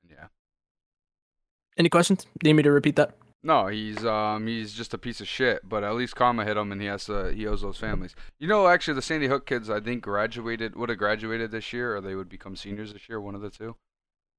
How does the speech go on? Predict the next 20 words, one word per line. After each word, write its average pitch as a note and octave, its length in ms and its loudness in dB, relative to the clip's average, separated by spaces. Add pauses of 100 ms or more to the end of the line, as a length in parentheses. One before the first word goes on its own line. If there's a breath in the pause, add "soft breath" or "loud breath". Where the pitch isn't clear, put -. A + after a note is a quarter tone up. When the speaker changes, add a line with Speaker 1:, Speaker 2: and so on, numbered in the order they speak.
(440)
Speaker 2:
Yeah, A3 140 12
they B2 160 4
would D3 120 6
have C#3+ 80 4
been, C#3 220 -2 (540)
yeah. E3+ 120 10
Speaker 1:
I D3 40 10
think, D3+ 180 0
I C3+ 80 2
think C3+ 160 -2
Speaker 2:
Yes. C3 200 8
Speaker 1:
graduate. G2 260 -4 (100)
I G#2+ 60 -8
think A2 200 -8
they A2+ 80 -6
would G#2 120 -6
have F#2 100 -12
graduated. F#2 480 -6 (720)
Um, F2+ 160 -14
Speaker 2:
Yeah. D#3+ 180 4